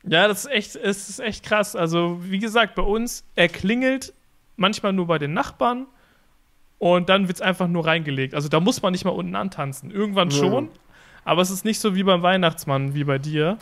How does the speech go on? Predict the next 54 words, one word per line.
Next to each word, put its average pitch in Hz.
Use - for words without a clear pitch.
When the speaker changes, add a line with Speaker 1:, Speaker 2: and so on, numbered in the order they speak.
Speaker 1:
Und 311
das 262
ist 208
halt 202
Speaker 2:
<laughs> 262
Aber 185
manchmal 240
ist 226
auch 208
Abfuck 220
Weihnachtsmann. 147
Dann, 180
äh, 196
sagt 208
er, 208
"Diding, 302
D 220
H 240
L, 254
bitte 226
runterkommen." 240
Dann 190
kommst 208
du 190
runter 226
und 190
er 208
hat 202
so 180
zwei 185
Pakete 208
für 170
Jonah 196
oder 165
für 143
Jonas. 170
In 160
den 170
seltensten 139
Fällen 131
hat 131
er 135
ein 127
Paket 131
für 127
mich. 131
Meistens 170
ist 147
es 135
ein -
Paket 175
von 175
jemand 196
anderem. 196